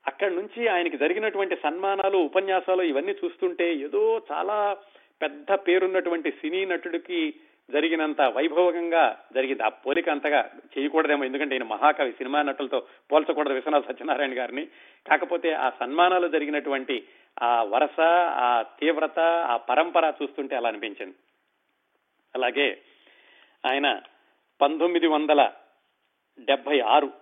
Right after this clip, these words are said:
ఇంకా చిట్ట చివరికి ఆయన మరణించడానికి ఒక నెల రోజులు ముందు రాసుకున్నారు. డెబ్బై ఆరు సెప్టెంబర్ పదమూడున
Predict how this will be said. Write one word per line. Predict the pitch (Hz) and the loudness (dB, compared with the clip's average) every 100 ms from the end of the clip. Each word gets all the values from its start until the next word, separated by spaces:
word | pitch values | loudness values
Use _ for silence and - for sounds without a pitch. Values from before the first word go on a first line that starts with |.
| 143 | -12
ఇంకా | 131 | -10
చిట్ట | - 147 156 | -8 -8 -4
చివరికి | 151 143 135 120 _ - | -2 -2 -2 -10 _ -6
ఆయన | 123 127 | -4 -4
మరణించడానికి | 117 123 143 151 151 143 143 139 | -2 0 0 -2 0 0 -2 -4
ఒక | 120 | -4
నెల | 117 123 | -2 0
రోజులు | 139 147 131 | 0 0 -2
ముందు | 110 123 170 160 117 | -4 -4 0 0 0
రాసుకున్నారు. | 117 - 123 101 - _ _ _ _ _ _ 120 | -4 -4 -6 -6 -10 _ _ _ _ _ _ -2
డెబ్బై | 135 135 160 | -2 0 0
ఆరు | 170 160 | 2 0
సెప్టెంబర్ | - 139 170 165 139 123 | -2 -4 -4 0 0 0
పదమూడున | 123 143 135 123 | -2 0 -2 -2